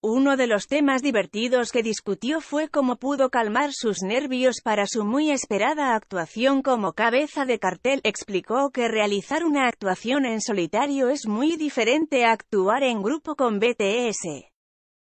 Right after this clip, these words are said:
Debido a esto, todas las responsabilidades de controlar el escenario por sí mismo y preparar su actuación dependen de él mismo, lo que puede ser difícil de equilibrar mientras intenta actuar.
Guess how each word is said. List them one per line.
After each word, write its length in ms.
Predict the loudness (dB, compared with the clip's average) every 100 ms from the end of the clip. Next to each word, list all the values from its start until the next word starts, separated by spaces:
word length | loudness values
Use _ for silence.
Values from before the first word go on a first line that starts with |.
| -4
Debido 640 | 0 2 2 2 2 4
a 140 | 4 2
esto, 560 | 0 -2 -2 -2 -4 -4
todas 400 | -2 2 0 0
las 180 | -2 0
responsabilidades 1120 | -2 -2 -4 -2 -4 -2 -2 0 0 0 0
de 140 | -2
controlar 540 | 0 -2 2 2 4 2
el 120 | 0
escenario 680 | -2 -2 -2 0 0 0 0
por 240 | -2 -4
sí 180 | -2 -2
mismo 440 | 0 0 2 0 0
y 100 | -2
preparar 580 | -2 0 0 0 0
su 160 | -2 -2
actuación 640 | -2 -2 -4 -2 -2 0
dependen 640 | 0 0 0 0 0 0 0
de 200 | 2 0
él 100 | 0
mismo, 500 | -4 -2 -2 -2 -2
lo 260 | 0 0 0
que 140 | -2
puede 380 | -2 -2 0 0
ser 300 | 2 0 0
difícil 600 | -4 -2 -4 -2 -4 0
de 120 | 0
equilibrar 680 | 0 -2 0 2 2 2 2
mientras 540 | 2 2 0 -2 -2
intenta 640 | -2 0 0 0 0 0
actuar. 540 | 0 0 2 2 0